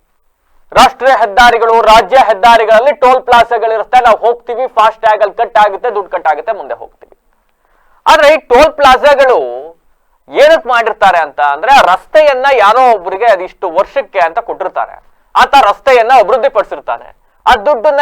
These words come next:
ಜನರಿಂದ ಪಡ್ಕೊಳ್ಳೋಕ್ಕೋಸ್ಕರ ಟೋಲ್ ಪ್ಲಾಜಾ ಮಾಡಿರ್ತಾನೆ. ಫೈನ್, ಇವು ಒಂದ್ ಕಡೆ. ಆದ್ರೆ ಟೋಲ್ ಪ್ಲಾಜಾಗಳನ್ನ ನಿರ್ಮಿಸುವುದಕ್ಕೆ, ಟೋಲ್ ಕಲೆಕ್ಟ್ ಮಾಡೋದಕ್ಕೆ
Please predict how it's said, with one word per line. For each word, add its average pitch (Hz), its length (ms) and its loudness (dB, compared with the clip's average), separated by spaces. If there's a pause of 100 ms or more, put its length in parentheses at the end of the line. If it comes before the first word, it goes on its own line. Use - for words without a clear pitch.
ಜನರಿಂದ 247 440 -2 (120)
ಪಡ್ಕೊಳ್ಳೋಕ್ಕೋಸ್ಕರ 240 720 -2
ಟೋಲ್ 214 320 -2
ಪ್ಲಾಜಾ 170 280 -4
ಮಾಡಿರ್ತಾನೆ. 127 480 -8
ಫೈನ್, - 340 0 (300)
ಇವು 247 280 -2
ಒಂದ್ 180 160 -4
ಕಡೆ. - 300 -16 (840)
ಆದ್ರೆ 262 320 2
ಟೋಲ್ 269 520 0
ಪ್ಲಾಜಾಗಳನ್ನ 240 1040 2 (180)
ನಿರ್ಮಿಸುವುದಕ್ಕೆ, 247 920 -2
ಟೋಲ್ 294 440 0
ಕಲೆಕ್ಟ್ 254 380 -2
ಮಾಡೋದಕ್ಕೆ 180 960 -6